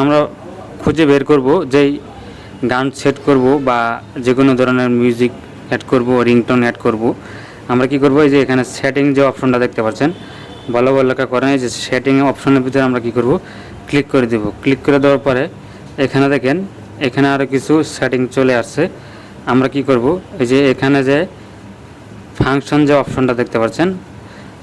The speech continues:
এই ফাংশন অপশনে আমরা কি করব, ক্লিক করব। ক্লিক করে দেওয়ার পরে এখানে দেখেন এই যে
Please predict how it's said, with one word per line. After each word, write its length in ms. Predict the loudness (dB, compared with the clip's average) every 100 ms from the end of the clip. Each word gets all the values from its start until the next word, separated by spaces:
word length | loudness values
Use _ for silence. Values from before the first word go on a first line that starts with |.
| -4
এই 60 | -2
ফাংশন 320 | -4 -2 0 0
অপশনে 280 | 0 2 2 2
আমরা 160 | -2 -2
কি 60 | 0
করব, 160 | 0 0 -2 -10 -18 -20 -20 -2
ক্লিক 180 | 0 2
করব। 180 | 0 0 -2 -6 -2
ক্লিক 180 | 0 2
করে 120 | 4 4
দেওয়ার 180 | 4 2
পরে 140 | 0 -2 -4 -4
এখানে 220 | 0 2 2 2
দেখেন 240 | 0 -2 -4 -10 -18 -18 -18 -18 -20 -20 -10 -2
এই 60 | 2
যে 100 | 2